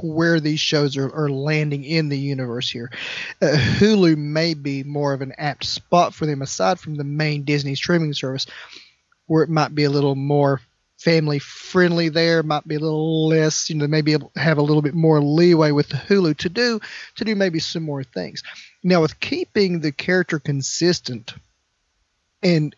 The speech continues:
you know, it kind of being a reboot, I wonder if they're gonna stay consistent with the shield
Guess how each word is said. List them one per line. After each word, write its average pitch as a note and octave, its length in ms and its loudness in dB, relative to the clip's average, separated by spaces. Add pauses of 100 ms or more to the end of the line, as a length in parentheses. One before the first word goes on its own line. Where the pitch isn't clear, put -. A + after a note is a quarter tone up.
you F3+ 100 -2
know, D#3+ 60 2
it E3 160 -2
kind E3 220 2
of D3 100 -2
being D3+ 200 -2
a C#3 60 -2
reboot, C#3+ 420 2
I D#3+ 80 2
wonder E3+ 280 4
if D#3+ 200 -4
they're D#3 120 2
gonna C#3 140 -2
stay C#3+ 260 -2
consistent - 1080 -6
with C#3+ 280 -4
the C3+ 100 -2
shield C3+ 920 -2